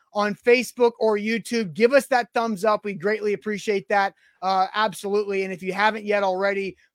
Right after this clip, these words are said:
please subscribe to our A to Z Sports YouTube channel. We're doing a lot of great stuff. Uh, we've gotten some Senior Bowl content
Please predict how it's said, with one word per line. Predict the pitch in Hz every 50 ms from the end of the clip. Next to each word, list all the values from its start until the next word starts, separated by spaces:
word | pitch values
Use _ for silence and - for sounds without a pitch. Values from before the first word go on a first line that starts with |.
| _
please | - 240 269 269 240 202 -
subscribe | 202 165 - - 233 226 214 214 180
to | 208
our | 202 196 202 190
A | 202 214
to | 208 202
Z | 175 202 190
Sports | - - - 208 208 196 - -
YouTube | 208 214 180 - 214 202 170 -
channel. | - 220 208 208 208 202 185 - _ _ _
We're | - 190
doing | 214 214 196
a |
lot | 196 202 208
of | 208 185
great | 175 208 208 185
stuff. | - - - 214 202 202 202 - -
Uh, | 196 180 175 165
we've | 175 185 160 135 -
gotten | 202 196 202 214 226
some | 214 - 226 208 196 185
Senior | 160 - 240 220 214 208 196
Bowl | 202 202 196
content | 190 - 208 202 196 190 - 214 202 196 -